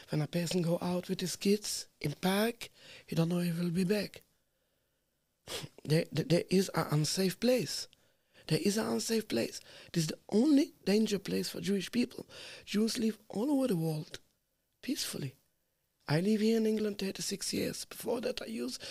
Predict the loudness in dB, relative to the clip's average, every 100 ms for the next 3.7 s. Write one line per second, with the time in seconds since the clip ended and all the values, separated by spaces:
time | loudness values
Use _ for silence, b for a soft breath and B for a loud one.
0 | B B B 2 4 4 2 2 0 0
1 | 2 2 0 -2 -4 -4 -4 -4 2 4
2 | 4 2 0 -4 b b b b -4 -2
3 | 0 -2 -2 -2 -4 -6